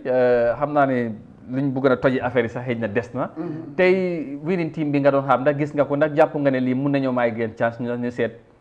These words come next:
Speaker 1: ñi dañoo win, des nga, nga ne si bench bi ñeneen la jógee, movement am na. Tey ban façon taxawaay la jëwriñ yi war a am ci Gambia fu mu toll ak yaakaar bi nga xamante ne Gambien si loolu lañ doon séntu?
Speaker 2: Wàcc si fiil bi, jege askan bi, ñi tax ñu fal leen,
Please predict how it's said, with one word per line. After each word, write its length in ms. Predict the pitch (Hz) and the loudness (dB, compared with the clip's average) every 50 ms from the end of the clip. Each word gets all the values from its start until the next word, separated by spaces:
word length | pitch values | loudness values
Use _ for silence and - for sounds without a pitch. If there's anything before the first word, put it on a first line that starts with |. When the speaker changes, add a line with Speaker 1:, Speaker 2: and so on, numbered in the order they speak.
| _ _ - | _ _ -6
Speaker 1:
ñi 120 | 123 123 | -4 -2
dañoo 280 | 123 120 123 117 113 110 | -2 0 0 0 0 0
win, 220 | 113 151 214 240 | -2 -2 -2 -2
des 120 | 131 135 123 | -4 -4 -2
nga, 120 | 127 123 120 | 0 0 0
nga 80 | 123 123 | 0 -2
ne 60 | 120 | -4
si 120 | 120 135 | -4 -2
bench 260 | 120 113 127 127 117 | 0 2 2 2 0
bi 80 | - 120 | -2 -2
ñeneen 240 | 123 120 117 113 110 | -2 0 0 0 -2
la 80 | 110 104 | -2 -4
jógee, 280 | 104 113 107 123 135 | -4 -4 -4 -4 -4
movement 400 | 135 123 127 127 - - 117 110 - | -2 -2 -4 -4 -2 -4 -6 -4 -4
am 160 | 120 123 123 | -6 -4 -4
na. 140 | 135 165 - - - - - _ _ _ _ _ _ | -4 -6 -6 -10 -16 -20 -20 _ _ _ _ _ _
Tey 360 | - 196 190 196 190 180 170 - - _ - _ _ | 4 4 4 4 0 -4 -6 -10 -18 _ -20 _ _
ban 300 | - 156 147 170 214 220 | -20 -4 0 2 2 2
façon 340 | - - 202 185 - 220 196 | 0 -4 -6 -4 -2 -4 -2
taxawaay 420 | - - 147 147 143 131 - 120 127 | -2 0 4 6 8 8 8 6 6
la 100 | 131 131 | 2 2
jëwriñ 340 | 123 135 147 147 135 131 | 4 4 4 6 4 4
yi 60 | 127 127 | 2 4
war 180 | 127 127 123 | 4 4 2
a 60 | - - 110 | 2 -2 -4
am 120 | 113 110 107 | -6 -6 -8
ci 100 | - 135 | -6 2
Gambia 320 | 123 143 131 127 123 117 | 4 4 4 4 2 0
fu 80 | 120 131 | 0 -2
mu 60 | 123 117 | -4 0
toll 260 | - 135 120 113 117 - | 0 0 0 0 0 -2
ak 140 | 139 - - | -4 -4 -2
yaakaar 500 | 143 139 156 202 202 - - 170 127 98 - - - - _ _ _ _ - | 0 2 2 2 2 0 -2 -4 -6 -6 -10 -18 -20 -20 _ _ _ _ -8
bi 100 | 127 143 | -4 -4
nga 80 | 147 | -4
xamante 280 | 147 143 135 127 127 135 | -2 -2 -2 -2 -2 -4
ne 80 | 123 120 | -4 -2
Gambien 360 | 110 113 120 120 113 113 110 104 | 0 2 2 2 0 -2 -4 -6
si 80 | - 117 | -4 -4
loolu 140 | 117 113 110 | -4 -4 -2
lañ 120 | 107 107 | -4 -4
doon 220 | 104 110 104 104 104 | -4 -6 -6 -6 -6
séntu? 300 | - 123 107 95 92 - - _ _ _ _ _ _ | -6 -8 -8 -8 -10 -16 -20 _ _ _ _ _ _
Speaker 2:
Wàcc 200 | - 151 147 147 - 143 | -6 -6 -6 -6 -8 -12
si 140 | 120 127 127 | -14 -14 -14
fiil 260 | - 147 139 131 123 | -8 -6 -6 -6 -6
bi, 180 | 113 113 123 - - - _ _ _ _ _ _ - | -8 -10 -14 -16 -18 -20 _ _ _ _ _ _ -16
jege 220 | 131 135 127 139 - | -14 -10 -10 -8 -10
askan 360 | - - - - - 107 98 92 92 | -10 -12 -14 -16 -16 -16 -14 -16 -18
bi, 60 | 95 - - _ _ _ _ _ - 120 | -20 -20 -20 _ _ _ _ _ -16 -16
ñi 60 | 127 | -14
tax 140 | 127 135 120 123 | -14 -14 -12 -12
ñu 120 | 120 117 117 | -14 -14 -12
fal 200 | - 117 113 107 | -12 -12 -10 -10
leen, 140 | 104 107 117 | -12 -14 -16